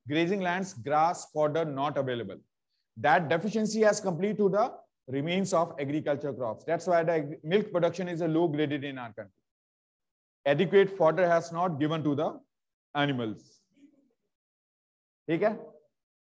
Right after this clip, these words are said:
Next, land under the miscellaneous tree crops, land which are generally used for the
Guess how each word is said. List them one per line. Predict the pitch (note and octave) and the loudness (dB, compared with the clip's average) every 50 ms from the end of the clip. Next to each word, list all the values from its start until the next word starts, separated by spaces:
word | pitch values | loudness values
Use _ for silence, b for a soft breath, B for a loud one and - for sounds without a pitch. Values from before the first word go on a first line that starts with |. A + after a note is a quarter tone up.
| _ _ _ _ _ _ _ | _ _ _ _ _ _ _
Next, | - F#3 G#3+ G#3+ G#3+ - - - - _ _ _ _ _ _ _ _ _ _ _ _ _ _ _ _ _ _ _ _ _ _ _ _ _ _ - | 2 4 4 4 2 -2 -10 -16 -18 _ _ _ _ _ _ _ _ _ _ _ _ _ _ _ _ _ _ _ _ _ _ _ _ _ _ -4
land | D3 D#3 F3+ G3+ A#3 A#3+ | 0 2 4 4 4 4
under | A3+ G#3+ G#3 G3+ G3+ | 4 4 6 6 6
the | F#3 F#3+ F#3+ G#3+ G#3+ | 6 6 4 4 2
miscellaneous | D3 D#3 E3 G3+ G3 G3+ A#3 A3+ A3+ A3 A3 A3+ A3+ A#3 - - - - - _ _ _ _ _ _ _ _ | 0 0 0 0 0 2 2 2 2 2 2 0 0 -2 -4 -8 -12 -20 -20 _ _ _ _ _ _ _ _
tree | - G#3 A#3 G#3+ | 2 2 2 4
crops, | - G3+ F3+ E3 F3 F3+ F3+ - - - - _ _ _ _ _ _ _ _ _ _ _ _ _ _ | 4 6 6 8 6 4 2 -4 -14 -14 -16 _ _ _ _ _ _ _ _ _ _ _ _ _ _
land | - C#3 D3+ E3 F3 G3 G3+ F#3 | -4 0 2 4 4 2 2 0
which | G3+ G3 - | 0 0 0
are | G#3+ | 0
generally | F#3+ D3+ D3 F3+ F#3+ F#3+ G#3 A3 A#3 G#3 | 0 0 0 0 2 2 2 2 2 0
used | G3 G3+ G#3+ G#3+ A3 - | 0 0 -2 -4 -2 0
for | F#3 F3 E3+ D3+ | 0 2 2 2
the | C3+ D3 D3+ E3 F#3 | 2 2 2 2 0